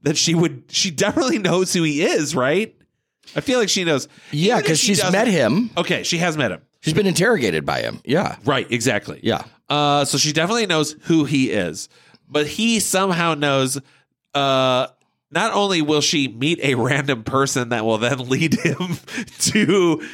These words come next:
Speaker 1: uh, Gideon, um, but just that, I,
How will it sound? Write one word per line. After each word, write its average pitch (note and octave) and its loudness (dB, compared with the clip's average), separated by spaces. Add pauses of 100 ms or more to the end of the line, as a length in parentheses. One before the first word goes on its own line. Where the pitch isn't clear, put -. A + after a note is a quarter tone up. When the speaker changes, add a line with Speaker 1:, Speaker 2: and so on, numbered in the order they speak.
(240)
Speaker 1:
uh, C#3+ 2
Gideon, B2 2 (380)
um, C3 0 (1400)
but G3 -2
just A#3 2
that, A#3 0 (240)
I, F#3+ 0